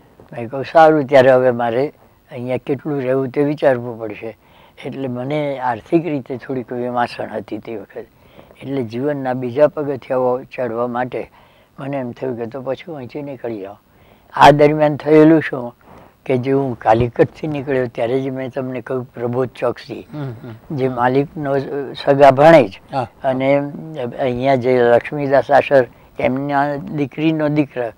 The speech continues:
Speaker 1: એ પ્રબોધભાઈ, એ હું છોડીને નીકળ્યો ને એક જ અઠવાડિયામાં મામા સાથે ઝઘડો કરીને એ પણ નીકળી ગયો.
Speaker 2: અચ્છા.
Speaker 1: એટલે એ પણ ગુજરાત આવી ગયેલા.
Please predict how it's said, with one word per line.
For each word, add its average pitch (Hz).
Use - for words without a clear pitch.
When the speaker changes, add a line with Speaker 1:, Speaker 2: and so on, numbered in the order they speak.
Speaker 1:
એ 151
પ્રબોધભાઈ, 131
એ 156
હું 165
છોડીને 165
નીકળ્યો 160
ને 156
એક 165
જ 151
અઠવાડિયામાં 139
મામા 135
સાથે 135
ઝઘડો 131
કરીને 131
એ 156
પણ 143
નીકળી 113
ગયો. 101
Speaker 2:
અચ્છા. 135
Speaker 1:
એટલે 139
એ 165
પણ 175
ગુજરાત 143
આવી 110
ગયેલા. 104